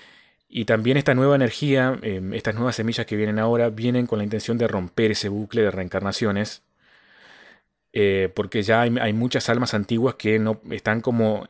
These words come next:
enredadas, podríamos decir, en ese bucle de reencarnaciones y no pueden salir. Entonces, esta, es, las nuevas semillas estelares que aparecen ahora vienen también con esa información de tratar de recordar.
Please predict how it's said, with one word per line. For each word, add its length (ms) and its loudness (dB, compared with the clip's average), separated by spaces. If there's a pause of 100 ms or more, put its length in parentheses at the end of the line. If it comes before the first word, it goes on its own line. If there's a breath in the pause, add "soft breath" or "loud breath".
(200)
enredadas, 760 2
podríamos 400 -2
decir, 280 -2
en 60 -2
ese 220 -2
bucle 240 0
de 60 0
reencarnaciones 640 -4
y 40 -8
no 80 -8
pueden 240 -2
salir. 380 0 (920 loud breath)
Entonces, 560 -2 (600)
esta, 380 0
es, 220 -6
las 200 -6
nuevas 240 2
semillas 320 -4
estelares 300 -2
que 80 -4
aparecen 320 -4
ahora 220 2
vienen 240 -2
también 260 -4
con 100 -4
esa 140 -6
información 500 -2
de 120 -2
tratar 420 2
de 100 2
recordar. 540 -2